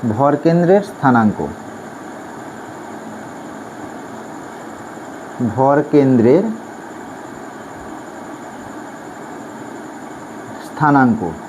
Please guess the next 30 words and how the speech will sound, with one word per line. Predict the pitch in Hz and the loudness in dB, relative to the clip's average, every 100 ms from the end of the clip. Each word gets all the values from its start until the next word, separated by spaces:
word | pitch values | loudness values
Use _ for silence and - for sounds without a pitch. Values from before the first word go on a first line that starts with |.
| - - - | -14 -14 0
কি | 180 175 | 6 6
হয়, | 185 220 - | 6 2 4
কীরকম | 160 156 160 160 | 6 8 4 4
করে | 165 160 | 6 6
বার | 147 143 | 6 6
করা | 151 151 | 4 4
হয়? | 175 - - - - - - 123 | 2 -4 -12 -14 -14 -8 2 6
যেহেতু | 156 160 190 | 8 8 8
আমাদের | 190 185 143 165 160 | 8 8 8 8 6
পুরো | 156 170 165 | 8 8 8
দণ্ডটাই | 170 175 147 131 160 202 165 | 6 6 6 6 6 2 2
আমাদের, | 160 156 160 | 6 8 8
আহ, | 151 - - 147 156 | 6 0 4 8 8
রো | 175 151 | 10 8
এক্স, | 147 - 202 | 6 6 4
অর্থাৎ | - 156 - | 6 4 4
পুরোটাই | 165 180 180 151 147 | 6 8 8 8 8
আমরা | 151 165 - 160 | 8 6 6 2
এক্স | 160 190 | 4 2
অক্ষের | 180 196 175 | 6 8 8
উপরে | 170 165 | 10 10
আছে | 160 160 | 8 6
ধরে | 147 143 156 | 6 8 8
নিতে | 151 165 | 8 8
পারি, | 202 254 - - - - | 6 0 -10 -14 -12 -2
তাহলে | - 139 - | 4 4 4
সেক্ষেত্রে | 160 185 185 185 120 | 4 4 6 6 6
ভর | 143 151 156 | 6 6 4
কেন্দ্রের | 185 180 185 | 4 4 4
স্থানাঙ্ক | - 160 147 123 | 6 6 8 6